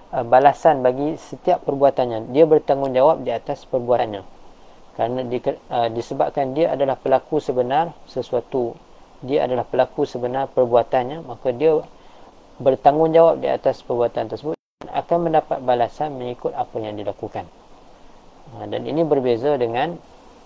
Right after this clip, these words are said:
ha, suatu golongan lagi yang lain, ha, Al-Qadariyah dan juga Al-Jabariyah. Al-Qadariyah ini mengatakan bahawasanya, ha,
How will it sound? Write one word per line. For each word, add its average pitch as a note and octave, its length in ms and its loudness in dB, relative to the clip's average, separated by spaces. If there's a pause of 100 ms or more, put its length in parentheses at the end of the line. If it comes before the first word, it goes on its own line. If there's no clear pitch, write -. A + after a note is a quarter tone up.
(200)
ha, G#2+ 680 -2
suatu A2+ 320 -6
golongan B2+ 420 2
lagi B2 380 -4
yang A#2 100 -2
lain, C3+ 220 -2 (420)
ha, - 220 -8
Al-Qadariyah A#2+ 640 0
dan B2 160 -4
juga C3 240 -8
Al-Jabariyah. A#2 760 -2 (720)
Al-Qadariyah C#3 720 2
ini E3 180 -4
mengatakan D3 640 0 (800)
bahawasanya, C#3+ 680 2 (1040)
ha, C3 120 -8